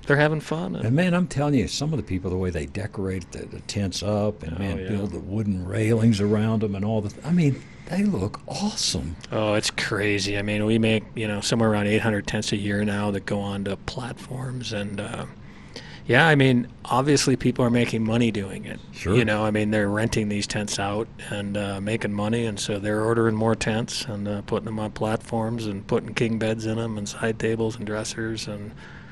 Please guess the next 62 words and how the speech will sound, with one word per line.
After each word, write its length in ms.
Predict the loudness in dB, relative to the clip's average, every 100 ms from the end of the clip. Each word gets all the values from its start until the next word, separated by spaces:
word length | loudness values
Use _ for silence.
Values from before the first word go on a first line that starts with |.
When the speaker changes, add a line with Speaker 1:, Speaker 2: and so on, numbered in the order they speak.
| -18 -18 -18 -12 -2
Speaker 1:
on 180 | -2 4
beautiful 420 | 6 8 6 0
decks. 340 | 2 2 2
I 40 | 0
mean, 160 | 0
heck, 180 | 0 -2
the 80 | -4
cheapest 400 | -2 -2 -2 -4
thing 120 | -6 -8
they're 80 |
doing 280 | -8 -8 -6
is 100 | -8
putting 220 | -10 -12 -12
a 40 |
tent 320 | -6 -4 -4
on 140 | -8 -8
it. 140 | -4 2
Speaker 2:
Mm-hmm. 280 | 4 4 2 -2 -16 -6 2
<laughs> 20 |
Speaker 1:
It's 240 | 2 2 -4
expensive 420 | 2 2 2 -2
to 60 | -4
build 200 | -4 -4
a 40 |
big 220 | -8 -8
deck. 320 | -6 -6 -8 -4 4
Speaker 2:
Yeah, 300 | 6 6 2 -2
no 80 | -4
doubt, 320 | -2 -2 -2
Speaker 1:
So, 160 | -4
Speaker 2:
no 260 | -8 -2 -2
Speaker 1:
pretty 140 | 0
Speaker 2:
doubt. 100 | -2
Speaker 1:
cool. 160 | -2 -4 -6 -8 -8 -10 -12 -12 2 10
Speaker 2:
Now, 120 | 12
the 80 | 10
Go 380 | 8 12 12 12
tent 280 | 10 8
you 140 | 6 4
came 220 | 4 4
up 160 | 2 -4
with, 260 | -6 -8 2
that, 220 | 2 4
that 200 | 2 2 -4 -18 -18 -18 -8
has 100 | -4 -2
done 160 | -2
well, 200 | -2 -4 -6
hasn't 180 | -10 -10
it? 60 | -14 -16 -6
Speaker 1:
Real 320 | 8 12 12 12
well. 260 | 10 8
And 120 | 8 8
Speaker 2:
Yeah. 140 | 10 10
Speaker 1:
by 160 | 10
the 80 | 10
way, 200 | 8 8
we 120 | 6
were 80 | 6
just 140 | 4 2
talking 260 | 2 2
about 240 | 2 2
it 80 | 0